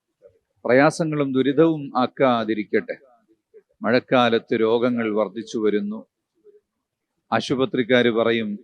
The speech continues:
"ഈ മാസം ബ്രേക്ക് ഈവൻ ആണ്, ഈ മാസം ചെലവൊത്തുപോകും" എന്ന് പറയുന്ന രീതിയാണ് മഴക്കാലം വരുന്നത്.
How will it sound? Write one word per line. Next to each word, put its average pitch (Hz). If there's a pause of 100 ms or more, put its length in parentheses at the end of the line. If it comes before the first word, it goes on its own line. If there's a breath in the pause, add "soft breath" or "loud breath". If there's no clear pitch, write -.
"ഈ 120
മാസം 110 (260)
ബ്രേക്ക് 101
ഈവൻ 101
ആണ്, 90 (920)
ഈ 135
മാസം 139
ചെലവൊത്തുപോകും" 104 (440)
എന്ന് 117
പറയുന്ന 104
രീതിയാണ് 90
മഴക്കാലം 92
വരുന്നത്. -